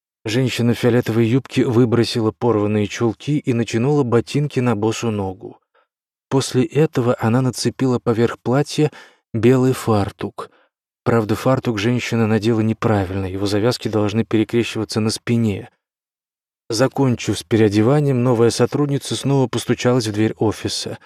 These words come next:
Там были только начальник и несколько сотрудников из числа обслуживающего персонала. Начальник сидел за офисным столом и смотрел на экран рабочего компьютера. Когда в помещение вошла женщина, он отвёл глаза от экрана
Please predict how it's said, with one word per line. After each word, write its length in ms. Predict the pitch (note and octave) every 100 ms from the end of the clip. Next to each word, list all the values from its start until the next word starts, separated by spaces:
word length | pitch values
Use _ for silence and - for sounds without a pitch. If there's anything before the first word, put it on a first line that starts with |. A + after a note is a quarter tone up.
| - _ _ _ _ _
Там 220 | C3 A#2
были 200 | G#2+ G#2+
только 280 | G#2+ A2+ -
начальник 500 | G#2+ G#2+ - C#3 B2+
и 60 | -
несколько 440 | A#2 A2+ - A2
сотрудников 640 | G#2+ A2 - C3+ C3 - -
из 160 | B2
числа 340 | - A2 - B2
обслуживающего 800 | B2 - B2 A2 A2+ G#2 - A2
персонала. 800 | - G#2+ - A2 G#2 F#2 F2+ - _ _ _ _ _ _
Начальник 560 | A#2+ B2+ - C3 A2+ G#2
сидел 320 | - G#2+ A#2
за 120 | G#2
офисным 460 | B2 A#2+ G2 - A2
столом 460 | - A2+ A2 C#3+ D3+
и 100 | C3
смотрел 400 | - G#2+ B2+ A#2
на 160 | A2+
экран 300 | G#2 A#2 C3
рабочего 420 | A2+ G2+ A2+ A#2
компьютера. 680 | A2 A#2 A2 G#2+ F#2+ G2+ - - _ _ _ _ _
Когда 240 | A#2 G#2 A2
в 80 |
помещение 540 | - A#2+ A2 - G#2+ G#2+
вошла 260 | G#2+ B2
женщина, 480 | G#2 B2+ D3 - C3
он 140 | C3 A#2
отвёл 280 | - A#2+
глаза 300 | G2+ G#2 G2+
от 140 | G2+ -
экрана 460 | - A#2+ C#3+ C#3